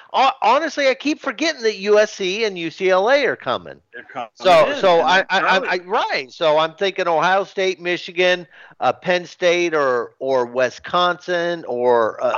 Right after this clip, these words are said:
Speaker 2: Iowa,
Speaker 1: Their ear,
Speaker 2: and then
Speaker 1: Iowa, right. But yeah,
Speaker 2: and
Speaker 1: I, I forget that U S C is coming in. I think U S C could sneak in, but, uh, yeah, I, I'm curious to see what Lincoln's bringing with his defense, 'cause he,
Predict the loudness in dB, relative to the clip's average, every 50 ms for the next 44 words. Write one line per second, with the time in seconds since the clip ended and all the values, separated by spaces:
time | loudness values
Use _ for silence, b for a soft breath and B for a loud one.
0 | 0 2 2 2 2 2 2 2 0 0 2 2 2 4 4 6 6 6 6 6
1 | 4 4 4 4 4 4 4 4 4 4 2 2 2 4 4 4 4 4 4 2
2 | 2 2 2 0 0 0 0 0 2 2 2 0 -2 -4 b b b b b -4
3 | -4 -4 -2 -2 -2 -2 0 0 0 -2 -2 -2 -2 -4 -4 -4 -6 -10 -10 -8
4 | -4 -2 -2 -2 _ -4 -6 -6 -6 -4 -6 -2 0 0 0 -2 -4 -8 -8 -6
5 | -6 -6 -6 -4 -4 -4 -4 -4 -4 -4 -2 -2 -2 -2 -2 -2 -2 -2 -2 -2
6 | -6 -8 -8 _ -12 -4 0 0 0 0 -2 -8 -14 -14 -12 -4 -4 -4 -4 -4
7 | -8 -10 -8 -8 -8 -6 -4 -4 -4 -4 -4 -6 -6 0 2 4 4 2 0 -4
8 | b b b b b b b b b b b b b b b _ -10 -6 -6 -6
9 | -6 -8 -8 -6 -8 -8 -10 -6 -2 2 4 4 4 4 4 2 2 2 2 2
10 | 0 -2 -2 -2 -4 -6 -4 -2 0 0 0 -2 -4 -6 -12 -16 -14 -10 -8 -8
11 | -6 0 2 2 2 2 0 -2 -2 -4 -4 -6 -8 -8 -10 -16 -6 0 0 0
12 | 0 0 -2 -4 -2 0 -2 -2 -2 -4 -10 -8 -6 -6 -6 -6 -6 -2 -2 -2
13 | -2 -2 -6 -4 -2 -2 -2 -2 -4 -12 -14 -14 -14 -12